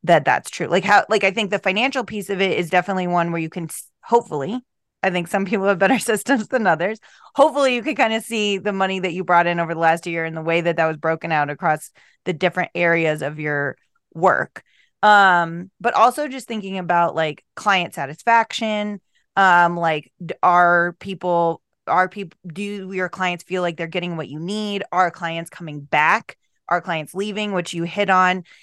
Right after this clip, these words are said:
And then I think the other thing that I'd add specifically for solopreneurs, which I think at a company level, you're looking at this in terms of, um, your staff and your, and your team. But when you're an individual solopreneur, you're also thinking about, like, how did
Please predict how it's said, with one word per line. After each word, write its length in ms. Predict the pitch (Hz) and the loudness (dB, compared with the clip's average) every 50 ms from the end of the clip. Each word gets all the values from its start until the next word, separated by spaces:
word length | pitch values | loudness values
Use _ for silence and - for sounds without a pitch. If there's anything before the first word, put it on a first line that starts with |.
| _ _ - | _ _ -2
And 140 | - 233 240 | -2 0 0
then 100 | 247 240 | 2 0
I 80 | 254 262 | 0 -2
think 200 | 262 285 302 294 | -2 -4 -2 0
the 120 | 349 294 - | 0 2 4
other 240 | - 202 233 330 381 | 4 4 4 2 0
thing 160 | - 302 254 | -2 -4 -4
that 160 | 240 226 202 190 | 0 0 2 2
I'd 160 | 190 185 - | 0 0 0
add 240 | - 175 190 196 - | 0 0 0 0 -4
specifically 640 | - - 190 190 - 202 202 240 285 - 285 269 233 | -8 -12 -10 -8 -6 -6 -4 -4 -6 -6 -6 -8 -8
for 160 | - - 202 | -6 -8 -8
solopreneurs, 800 | 202 - 202 190 190 180 - - - 202 220 226 208 196 190 170 | -6 -6 -4 -4 -4 -4 -6 -6 -6 -2 0 0 2 0 0 -2
which 160 | 190 185 165 | -4 -4 -2
I 80 | 202 190 | -2 -4
think 220 | 180 214 196 - | -4 -6 -8 -6
at 80 | 180 165 | -6 -6
a 20 | |
company 500 | - - - 277 311 - 320 254 226 202 | -6 -2 -2 -2 -2 -2 -6 -8 -8 -8
level, 300 | 190 185 180 175 185 180 | -6 -6 -6 -6 -6 -6
you're 180 | 175 170 175 175 | -6 -4 -4 -4
looking 360 | 170 185 180 - 190 185 180 | -4 -6 -6 -6 -6 -6 -4
at 120 | 170 160 | -4 -4
this 200 | - 180 175 175 | -4 -6 -6 -6
in 120 | 175 170 175 | -8 -10 -10
terms 400 | - - 180 165 165 170 165 156 | -10 -8 -8 -8 -8 -8 -10 -10
of, 440 | - - 160 160 160 156 156 156 156 _ _ _ _ _ _ _ _ _ - | -6 -4 -2 0 0 0 -2 -4 -8 _ _ _ _ _ _ _ _ _ -2
um, 640 | - 175 170 170 165 160 160 156 147 143 147 151 - - | 0 2 4 4 4 4 2 2 0 -2 -6 -10 -14 -10
your 140 | 160 170 160 | -8 -8 -8
staff 580 | - - - - - 175 151 165 185 226 - | -8 -10 -12 -8 -2 0 0 2 0 -2 -4
and 160 | - - 180 175 | -6 -10 -8 -8
your, 300 | 160 156 151 143 151 - | -8 -8 -8 -8 -10 -8
and 140 | - 165 160 | -10 -10 -8
your 140 | 151 147 151 | -8 -12 -14
team. 560 | - - - - 208 202 202 214 240 262 294 285 _ _ _ _ _ _ _ _ | -14 -16 -12 -10 -10 -8 -8 -8 -8 -10 -10 -14 _ _ _ _ _ _ _ _
But 460 | 175 - 214 202 202 190 185 185 - _ | 2 4 6 6 6 4 2 0 -2 _
when 220 | - 190 214 214 208 | -6 -4 -4 -4 -2
you're 280 | 202 202 196 190 190 - | -2 -2 0 0 -2 -2
an 140 | - 196 - - - | -4 -8 -10 -8 -6
individual 600 | 220 233 240 226 214 190 220 208 190 214 202 190 | -6 -4 -4 -4 -4 -4 -4 -4 -4 -4 -6 -4
solopreneur, 520 | - 208 190 190 170 - 214 220 226 220 | -4 -4 -6 -6 -6 -8 -6 -4 -4 -2
you're 160 | 190 185 - | -2 -2 0
also 300 | - 180 190 185 226 214 | 0 0 0 0 -4 -10
thinking 300 | 185 208 202 196 190 185 | -8 -8 -8 -8 -6 -6
about, 300 | 180 170 175 170 165 - | -4 -2 -2 -2 -2 -2
like, 180 | 160 170 170 - | -4 -6 -6 -6
how 180 | - - 196 240 | -8 -4 -4 -2
did 160 | 285 233 - | -2 -4 -6